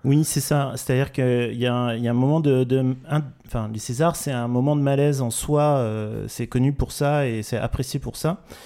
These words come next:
Mais il y a ce moment de malaise in-, incroyable où, en fait, Valérie Lemercier a fait un sketch d'une violence terrible contre Juliette Binoche. Euh,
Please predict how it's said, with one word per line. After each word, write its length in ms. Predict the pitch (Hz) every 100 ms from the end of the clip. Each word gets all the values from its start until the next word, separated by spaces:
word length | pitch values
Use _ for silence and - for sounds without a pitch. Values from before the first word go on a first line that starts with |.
| - -
Mais 200 | 123 147
il 40 |
y 60 | 131
a 60 |
ce 160 | 113 -
moment 240 | 139 156
de 100 | 170
malaise 420 | 135 127 135 160 143
in-, 160 | 127 120 -
incroyable 560 | 139 - 135 131 165 175
où, 100 | 127
en 60 |
fait, 240 | 123 165 165
Valérie 260 | 123 123
Lemercier 380 | 131 127 127 -
a 40 | 165
fait 300 | 143 127 131
un 120 | 120
sketch 400 | 117 160 165 147
d'une 140 | 127
violence 600 | 120 123 143 170 - - _
terrible 420 | 151 143 175 143
contre 300 | 113 127 -
Juliette 260 | 117 123 123
Binoche. 460 | 120 127 156 - - - - - - -
Euh, 400 | 117 117 113